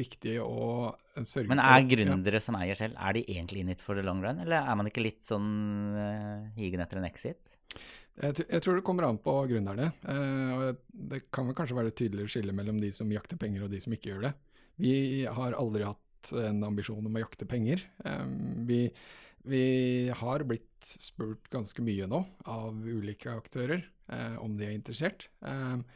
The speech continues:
Speaker 1: men vi er litt usikre på om det er den, eh, fordi vi vet jo at investorene går også inn med et ønske om å,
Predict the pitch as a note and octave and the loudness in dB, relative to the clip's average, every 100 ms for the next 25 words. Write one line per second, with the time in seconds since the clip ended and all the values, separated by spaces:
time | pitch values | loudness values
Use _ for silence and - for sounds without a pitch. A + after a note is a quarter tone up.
0 | - - - C#3 C3+ B2+ B2 C3+ G#2 G#2+ | -20 -20 -6 0 2 0 0 0 0 -4
1 | A2+ A2 A2+ A2 A2 G#2 G#2+ G#2+ G#2+ G#2+ | -8 -6 -4 -2 0 0 0 0 0 0
2 | G#2+ G#2 - - - - C3+ A#2+ B2 - | -2 -4 -6 -18 -20 -6 0 2 2 -4
3 | _ - B2+ B2 G#2 - B2+ A#2+ G#2+ - | _ -2 2 4 2 0 2 0 0 -2
4 | A#2 A#2+ A#2+ G#2 - - - A2+ G#2+ A2 | 0 2 4 2 0 -6 -4 -2 0 0
5 | A2 G#2+ - - G#2 - G#2+ G#2 A2 | 0 -2 -6 -6 -6 -4 -6 -2 0